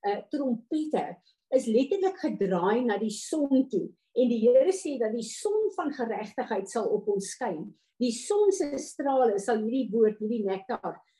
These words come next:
vir ons, eh, eh, eh, eh, produseer. En saam met die worship gaan ons dit release en dat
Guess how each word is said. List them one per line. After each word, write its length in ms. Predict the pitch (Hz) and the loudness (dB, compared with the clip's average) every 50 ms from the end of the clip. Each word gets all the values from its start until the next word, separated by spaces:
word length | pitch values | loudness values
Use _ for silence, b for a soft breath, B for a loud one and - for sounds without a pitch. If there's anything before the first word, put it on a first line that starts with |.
| _ _ _ - | _ _ _ 2
vir 180 | 277 262 233 - | 2 2 2 2
ons, 440 | 254 247 240 220 - - - - - | 2 2 2 2 0 -2 -6 -10 -8
eh, 60 | - | -6
eh, 340 | 208 214 202 185 - 208 208 | -4 -4 -4 -4 -4 -6 -6
eh, 400 | 185 - 202 202 202 202 - 202 | -4 -4 -4 -4 -4 -4 -6 -6
eh, 60 | 196 - - | -6 -2 2
produseer. 760 | 269 254 233 226 226 - - - 294 277 226 - - - _ _ _ _ _ _ _ _ - | 4 4 4 4 0 -4 -4 -2 0 2 2 2 0 -2 _ _ _ _ _ _ _ _ 2
En 160 | 254 262 240 | 4 4 4
saam 320 | 220 - - 370 392 440 | 2 2 0 0 2 2
met 100 | 427 415 359 | 2 2 4
die 100 | 311 240 | 2 4
worship 540 | 196 220 226 254 285 - - - - - - | 6 6 6 6 4 0 -2 -2 -4 -4 -4
gaan 220 | - - 233 226 - | -8 -8 -8 -6 -4
ons 240 | 285 277 269 269 - | -4 -2 -2 -2 0
dit 180 | - 247 226 - - 233 | 0 0 0 -2 -4 -4
release 640 | 208 214 202 208 190 180 247 254 240 202 - - - - 247 | -2 -2 -2 -2 -4 -6 -6 -6 -8 -8 -10 -12 -10 -4 -2
en 80 | 233 | -2
dat 200 | 220 226 220 220 | -2 -2 -2 -6